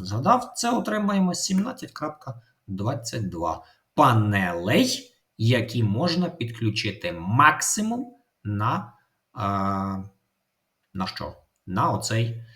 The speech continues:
е, на вхід, на,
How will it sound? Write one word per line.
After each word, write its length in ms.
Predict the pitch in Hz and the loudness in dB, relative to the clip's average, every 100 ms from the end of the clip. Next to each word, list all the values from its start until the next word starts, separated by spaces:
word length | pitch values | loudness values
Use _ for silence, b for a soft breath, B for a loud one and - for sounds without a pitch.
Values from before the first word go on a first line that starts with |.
| B B B B B B _ _ _ _ _ _ | B B B B B B _ _ _ _ _ _
е, 220 | 139 131 120 113 117 B B B - | 4 6 8 6 6 B B B 4
на 140 | 135 | 4
вхід, 400 | 160 - 196 - | 4 6 6 6
на, 480 | 135 139 127 107 95 | 2 2 4 2 0